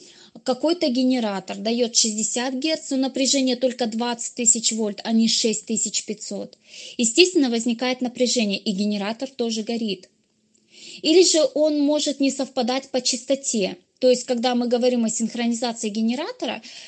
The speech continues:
это очень сложное дело на самом деле. Он должен совпадать как минимум по трем параметрам. Первое — это фаза. Вы слышали о сдвиге по фазе. Это не просто фаза. Это действительно очень серьезная вещь.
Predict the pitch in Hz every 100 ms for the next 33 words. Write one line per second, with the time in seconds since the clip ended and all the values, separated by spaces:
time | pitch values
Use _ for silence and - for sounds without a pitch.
0 | 208 - 349 392 302 302 302 262 277 269
1 | 262 269 277 247 202 190 - 196 190 190
2 | 196 - 269 277 262 254 233 240 - 302
3 | 349 - 240 254 294 294 247 220 214 233
4 | 247 240 _ 247 247 233 185 185 185 -
5 | _ _ - - - _ 277 269 247 233
6 | 226 - 277 302 302 262 254 277 254 226
7 | 214 202 226 220 202 208 - 208 190 185
8 | 185 226 233 240 208 - 175 180 - -
9 | - 208 196 185 180 - - 226 226 240
10 | 226 240 - 285 294 254 226 226 - 226
11 | 240 226 202 196 226 226 214 -